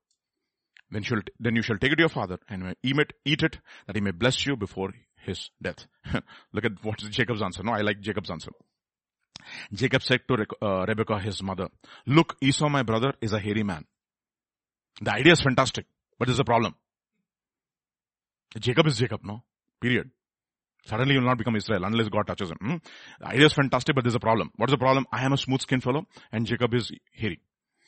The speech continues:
"Perhaps my father will feel me. And next is remarkable. It shall, s-, I shall seem to be a what?"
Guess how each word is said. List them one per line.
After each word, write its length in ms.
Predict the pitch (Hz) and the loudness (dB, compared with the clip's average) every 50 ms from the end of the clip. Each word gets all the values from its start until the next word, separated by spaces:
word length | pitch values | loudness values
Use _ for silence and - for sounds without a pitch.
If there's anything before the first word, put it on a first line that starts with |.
| - - - - - - _ _ | -20 -20 -20 -20 -20 -20 _ _
"Perhaps 840 | - 147 143 127 - - 196 208 196 - - - - - - - - _ _ _ _ - - - | 2 2 4 4 0 0 0 0 0 -2 -2 -4 -4 -4 -4 -6 -12 _ _ _ _ -20 -10 0
my 160 | 123 127 131 | 2 2 2
father 340 | 123 - 120 131 143 160 151 131 | 4 4 4 4 4 4 4 2
will 80 | 131 | 2
feel 240 | 110 - 113 107 101 | 0 0 -2 -2 -2
me. 160 | 92 98 - - _ _ _ _ _ _ _ _ _ _ _ _ - - - _ _ | -2 -4 -6 -8 _ _ _ _ _ _ _ _ _ _ _ _ -20 -20 -20 _ _
And 240 | 95 98 104 113 113 - _ - - - | -10 -6 -6 -6 -6 -8 _ -18 -14 -4
next 440 | 131 135 160 226 - - - - - | -2 2 4 4 4 4 2 2 4
is 200 | 277 - - - - | 4 2 2 2 0
remarkable. 540 | 151 147 147 156 185 247 - - 143 107 - - - - - - - - - _ _ _ - | 0 6 8 8 8 8 6 6 4 4 2 -2 -10 -16 -16 -14 -14 -16 -16 _ _ _ 6
It 240 | 269 339 - - - | 8 8 8 6 4
shall, 460 | - - - 277 240 262 277 277 285 | 4 6 8 8 10 12 12 10 10
s-, 460 | - - - - - - - - - - - | 8 6 0 0 -2 -2 -4 -6 -6 4 6
I 160 | 165 240 285 | 8 8 8
shall 320 | 269 - - 247 254 269 233 | 8 8 8 8 8 8 6
seem 800 | - - - - 214 233 254 262 269 277 277 294 302 311 294 214 | 2 -2 0 4 6 6 8 8 8 8 8 8 8 8 8 6
to 100 | - 277 | 8 10
be 160 | 269 262 254 | 12 12 12
a 60 | 233 | 12
what?" 180 | 202 208 285 | 12 12 12